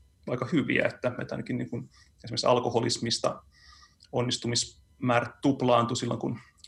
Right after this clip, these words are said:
koehenkilö annettiin yksi tai kaksi L S D-sessiota osana tämmöistä hoitoprosessia. Ää, et, et se on ehkä se yksi alue. Monia muitakin ajatuksia, mihin ehkä, ehkä tällainen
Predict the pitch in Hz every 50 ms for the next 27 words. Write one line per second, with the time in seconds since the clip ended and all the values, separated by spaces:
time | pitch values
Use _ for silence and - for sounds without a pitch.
0 | - _ - - - 113 113 110 113 113 113 113 113 - - - 120 117 - -
1 | - 120 - - - - - - - - - - - - - 120 113 - - -
2 | - - - - - - - - - - - - - - - - 131 - 131 -
3 | - - - - - 127 120 120 123 - - 123 - 117 - - - - - -
4 | - _ _ _ - - - - - - - - - - _ _ _ - 123 120
5 | 117 - - - _ _ - - - - - - - - 107 - - - - 117
6 | - _ _ _ _ 139 127 - - 123 120 123 123 - - - - - _ _
7 | - - - - - 165 131 135 135 135 143 139 135 - 135 131 131 - - -
8 | _ _ _ _ _ - - _ _ _ _ - - 139 139 123 - 135 - -
9 | - 123 120 127 123 120 - 131 135 131 - - 135 - - - - - - -
10 | 143 143 143 - 127 - 120 117 117 113 113 113 113 110 -